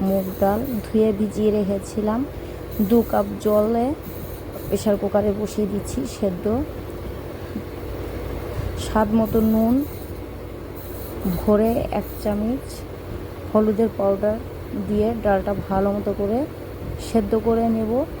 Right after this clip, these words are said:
হলুদটা একটু বেশি দিলাম, ডালে হলুদের পরিমাণটা একটু বেশি রাখলে ডালের কালারটা অনেক সুন্দর আসে দেখতে। আর ডালটা সেদ্ধ আমি পেঁয়াজ কুচি,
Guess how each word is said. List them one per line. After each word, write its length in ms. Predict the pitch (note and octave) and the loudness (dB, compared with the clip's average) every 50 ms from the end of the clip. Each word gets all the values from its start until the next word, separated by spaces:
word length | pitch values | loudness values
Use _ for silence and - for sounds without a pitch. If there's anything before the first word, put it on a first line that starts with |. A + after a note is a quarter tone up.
| - - - - - - - - | -8 -8 -8 -8 -8 -2 4 6
হলুদটা 420 | A3 A3+ A3+ B3 A3 - - A#3 | 6 6 6 4 2 2 2 2
একটু 260 | A#3 A3+ A3 - B3 | 2 0 0 -2 -2
বেশি 340 | A3 A3 G#3+ G#3+ - - A#3+ | 0 2 0 0 0 0 0
দিলাম, 380 | G#3+ A3+ A3+ A3 A3+ B3 C4+ D4 - - - - - - - - - - - | 0 2 2 2 2 2 0 -2 -2 -6 -8 -8 -8 -8 -8 -6 -4 2 4
ডালে 320 | G#3 G3+ G3+ G#3 G#3+ G#3 - G#3 | 4 6 6 6 4 4 4 4
হলুদের 440 | G3+ G3 G3+ G#3 - - G#3+ G#3+ G3+ - - | 2 2 2 0 0 0 0 -2 -2 0 0
পরিমাণটা 480 | A3 G#3 G#3 G#3+ G#3 G#3 G#3 G3+ G3 | 0 2 2 2 0 0 -2 0 0
একটু 220 | G3 F#3+ - - G3 F#3+ | 0 0 0 -2 -2 0
বেশি 260 | G3 F#3+ - - G#3+ | 0 0 0 0 2
রাখলে 380 | G#3 G#3 G3+ G3 - G#3+ A#3 B3 G#3+ | 2 2 2 0 0 0 0 0 0
ডালের 260 | G#3 F#3+ F#3+ G3 F#3+ F#3+ - | 0 2 2 2 0 0 0
কালারটা 460 | F#3+ F#3 F#3 F#3 - - - G#3 G#3 | 0 2 2 0 0 0 0 0 0
অনেক 260 | G3 F#3+ F#3 G3 G3 - - - - - | 0 0 0 -2 -4 -4 -6 -8 -4 -2
সুন্দর 320 | G3+ G3 F#3+ F#3 F#3+ G3 | 0 0 2 2 2 2
আসে 280 | G3+ G3+ G#3 - - G#3 F#3+ | 2 2 0 -2 -2 -2 -2
দেখতে। 460 | G3+ F#3+ F#3+ - - - A#3 A#3+ C#4 D4+ - - - - - - - - - - - - - | -2 -2 -4 -4 -4 -2 -2 -2 -2 -2 -6 -8 -10 -10 -10 -10 -10 -8 -8 -8 -8 -6 -2
আর 120 | - G#3 G3 G3 | -2 0 2 4
ডালটা 480 | G#3+ G#3+ G#3+ G#3+ G#3 - A3+ A3+ A#3 A3+ - - | 4 4 4 4 4 4 4 4 2 0 -2 -2
সেদ্ধ 360 | A3+ G#3 F#3+ - G#3+ G#3+ G#3+ - - | -4 -2 -2 -2 -2 -2 -2 -2 -4
আমি 380 | - - G3+ G3+ G3+ G3+ G3+ - - - - - - - - - - | -4 -2 0 0 2 0 0 -2 -4 -6 -8 -8 -8 -8 -8 -6 0
পেঁয়াজ 200 | A#3+ A3 G#3+ G#3+ - - - - | 4 4 6 4 4 0 -4 -4
কুচি, 420 | G#3 F#3+ - - A3+ A#3 B3 C4 | -4 -4 -2 0 0 0 0 -2